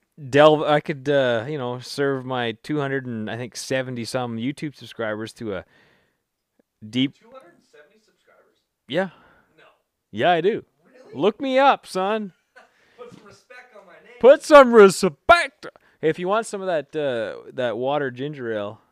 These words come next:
Speaker 1: it's in the fridge there. All right, but I mean, I got, uh, last time you said it wasn't bad.
Speaker 2: It wasn't bad. I'm just
Speaker 1: All right, no, no, no judgment.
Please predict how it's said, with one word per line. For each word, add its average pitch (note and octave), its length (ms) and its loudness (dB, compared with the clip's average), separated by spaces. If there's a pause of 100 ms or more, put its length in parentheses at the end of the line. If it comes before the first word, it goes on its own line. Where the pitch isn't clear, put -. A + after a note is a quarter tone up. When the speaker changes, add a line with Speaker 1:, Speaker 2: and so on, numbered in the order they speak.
(140)
Speaker 1:
it's - 160 -20
in B2+ 60 -18
the A2+ 80 -16
fridge C3 300 -10
there. G#2+ 260 -10 (2000)
All A2+ 100 -10
right, C3+ 320 -6
but C#3 220 -6
I C#3+ 80 -6
mean, D3+ 240 -8 (460)
I C#3 160 0
got, E3+ 400 -2
uh, D#3 340 -2
last G#3+ 240 -8
time F4+ 100 -12
you F#4 60 -6
said C#4 160 -8
it C4 80 -6
wasn't C4+ 240 -4
bad. C#4 420 -6
Speaker 2:
It - 100 -20
wasn't - 260 -20
bad. - 100 -20 (460)
I'm - 160 -20
just - 140 -20 (760)
Speaker 1:
All F3+ 120 0
right, D#4 240 0
no, C#4+ 220 -8
no, A#2+ 320 -16 (300)
no C#3+ 120 -2
judgment. E3 440 0